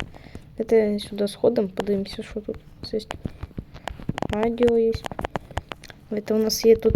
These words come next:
чуть-чуть монеток, давайте заберемо. Тут всі. Тут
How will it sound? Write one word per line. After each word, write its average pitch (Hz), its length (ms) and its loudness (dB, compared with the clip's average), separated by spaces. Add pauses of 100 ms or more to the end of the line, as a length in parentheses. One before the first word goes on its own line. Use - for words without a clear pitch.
чуть-чуть - 320 -8
монеток, 233 340 4
давайте 208 280 2
заберемо. 214 420 0 (840)
Тут - 180 -2
всі. 247 200 -4 (4000)
Тут - 200 -6